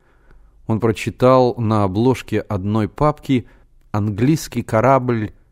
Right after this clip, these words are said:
«Гросвенор». Затонул в тысяча семьсот восемьдесят втором году у острова Цейлон.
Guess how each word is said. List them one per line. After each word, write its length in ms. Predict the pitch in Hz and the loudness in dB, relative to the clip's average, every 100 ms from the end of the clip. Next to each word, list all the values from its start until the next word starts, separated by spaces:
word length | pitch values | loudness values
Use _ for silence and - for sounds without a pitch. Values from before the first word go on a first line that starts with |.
| _ _ _ _ - | _ _ _ _ -14
«Гросвенор». 1160 | 95 87 98 127 104 - - 85 85 80 - - _ _ _ _ _ _ _ _ - | -12 -4 2 2 2 -4 -10 -6 -6 -6 -10 -20 _ _ _ _ _ _ _ _ -8
Затонул 500 | 92 95 110 147 131 | -4 0 2 2 0
в 140 | - _ | -4 _
тысяча 380 | 160 - 127 117 | -6 -4 -6 -6
семьсот 460 | - 110 - 123 | -6 -6 -4 -4
восемьдесят 560 | 110 117 107 104 95 90 | -2 -4 -2 -6 -6 -10
втором 360 | - 104 101 98 | -6 -4 -4 -2
году 360 | 101 143 170 - - - - | -2 0 -2 -4 -20 -20 -6
у 160 | 131 131 | 2 2
острова 380 | 113 - 113 107 | 2 0 -2 -2
Цейлон. 580 | - 117 107 90 69 | -2 0 0 -2 -4